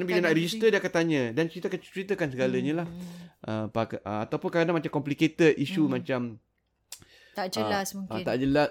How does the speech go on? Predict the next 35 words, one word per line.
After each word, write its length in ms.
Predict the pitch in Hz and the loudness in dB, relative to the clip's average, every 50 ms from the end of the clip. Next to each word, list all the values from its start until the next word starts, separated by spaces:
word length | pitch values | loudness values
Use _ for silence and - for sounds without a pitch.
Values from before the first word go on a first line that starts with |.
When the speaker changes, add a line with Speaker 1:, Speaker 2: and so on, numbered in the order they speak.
| - _ | -2 _
Speaker 2:
Macam 240 | - 131 143 147 156 | -6 -4 -2 -2 -2
contoh, 380 | 147 - 170 160 156 - 180 180 - - | 0 0 -2 -2 0 0 -2 -2 -2 0
lafaz 300 | - 160 190 202 247 226 | 0 0 2 2 2 2
jelas 180 | 202 202 202 | 2 2 2
tapi 240 | 190 190 185 - 185 | 2 0 -2 -2 -4
kat 160 | 165 - 151 107 | -2 0 0 2
S 120 | 127 - | 2 2
M 140 | 147 139 139 | 2 0 0
S 260 | - - 151 151 - | 0 0 -2 -2 -2
ke, 300 | - - - 156 151 147 | -4 -2 2 4 6 6
WhatsApp 480 | 147 143 143 143 143 - - 151 123 - | 6 6 6 4 4 2 2 0 0 0
ke, 100 | - - | 0 0
Speaker 1:
Oh, 80 | - - | 2 4
Speaker 2:
Ina, 220 | 151 147 151 151 147 143 | 4 4 4 4 4 4
Speaker 1:
okey, 120 | 143 - - | 2 2 2
okey, 100 | 147 151 | 2 2
Speaker 2:
email 260 | 160 160 156 156 151 | 2 4 4 4 4
Speaker 1:
okey. 100 | 151 151 - | 2 2 0
Speaker 2:
ke. 80 | 156 156 139 | 0 0 2
Ah, 180 | 120 117 117 | 0 -2 -2
jadi 220 | 113 135 139 147 156 | 0 -2 -2 -2 -2
tu, 160 | 156 185 185 185 175 - - - - - - - _ - | -2 0 0 -2 -2 -4 -12 -20 -20 -20 -20 -20 _ -8
itu 280 | - - - - 175 165 | -8 -6 -4 -4 -4 -4
tak, 220 | - - - - - | -4 -6 -8 -8 -8
itu 180 | - 127 - - | -10 -8 -6 -8
perlukan 300 | 160 - 131 131 127 135 | -8 -6 -6 -8 -6 -8
keputusan 320 | 110 120 113 123 117 - 123 | -10 -10 -10 -10 -6 -4 -2
hakim. 460 | 120 120 113 - 131 117 101 95 101 - | -2 -2 -2 -2 -4 -4 -4 -6 -10 -12
Speaker 1:
Oh, 380 | 208 226 247 277 320 330 294 220 175 | -10 -10 -10 -10 -10 -10 -10 -10 -10
okey. 160 | 165 - - | -10 -10 -8
Speaker 2:
Ah, 200 | 214 208 208 101 | -6 -6 -6 -6
tak 200 | - - - - | -6 -6 -6 -6
straightforward 500 | - - - - - 127 123 120 113 - | -6 -8 -10 -6 -4 -4 -2 -2 -4 -4
lah. 140 | 113 110 107 - | -6 -10 -12 -12
Speaker 1:
Aha. 260 | - 185 180 180 185 | -14 -14 -12 -12 -14